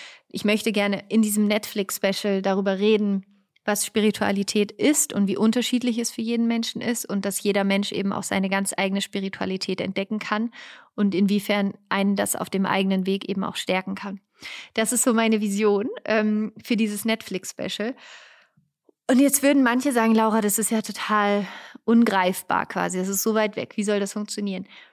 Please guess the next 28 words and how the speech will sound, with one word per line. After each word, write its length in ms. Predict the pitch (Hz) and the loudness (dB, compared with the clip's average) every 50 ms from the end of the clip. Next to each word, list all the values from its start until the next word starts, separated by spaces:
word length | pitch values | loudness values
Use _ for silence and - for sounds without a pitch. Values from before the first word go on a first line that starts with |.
| _ _ _ _ _ _ _ _ - | _ _ _ _ _ _ _ _ 0
Ganz 180 | 233 240 233 | 2 2 4
ehrlich, 360 | - - 294 277 262 - - - | 2 2 2 0 -2 -4 -8 -4
keine 260 | - 220 208 214 220 | 0 2 2 4 4
Ahnung. 260 | 254 285 277 208 - | 4 2 2 2 2
<laughs> 380 | 220 - - - 214 175 - 233 | 2 2 4 2 0 2 2 2
Ich 220 | 262 - - 220 | 2 2 2 2
weiß 300 | 220 233 311 466 - - | 2 2 2 0 0 0
es 140 | 339 226 214 | 0 2 2
noch 100 | 208 220 | 2 2
nicht, 220 | 202 190 190 185 - | 2 2 0 -2 -4
wie 60 | 190 | -6
es 100 | 185 - | -6 -4
funktionieren 580 | - 196 190 - - 208 185 185 185 185 185 | -4 -4 -4 -2 -4 -4 -4 -4 -4 -4 -4
wird, 160 | 185 196 226 - - - - - - - | -4 -6 -6 -8 -12 -14 -14 -14 -6 -2
aber 140 | - 226 240 | 2 2 2
ich 100 | 233 - | 2 2
weiß, 220 | - - 285 - | 0 -2 0 2
dass 160 | - 311 359 | 0 2 2
es 120 | 415 370 - | 0 -2 -4
funktionieren 580 | - - 185 175 - - 180 185 190 196 196 | -4 -8 -8 -8 -6 -6 -4 -4 -4 -4 -4
wird. 120 | 196 202 202 | -4 -6 -6
Ich 140 | 185 - - | -6 -2 0
weiß 320 | 208 226 254 294 294 - | 0 2 2 0 -2 -2
einfach, 340 | - - 214 226 226 226 208 | -2 -2 -2 0 0 -2 -2
dass 200 | - 214 208 214 | -2 -4 -4 -4
es 100 | 214 - | -6 -6
funktionieren 580 | - 202 208 202 - 208 214 233 240 214 185 | -4 -6 -6 -4 -2 -2 0 0 0 0 -2
wird. 140 | 180 - - | -4 -8 -10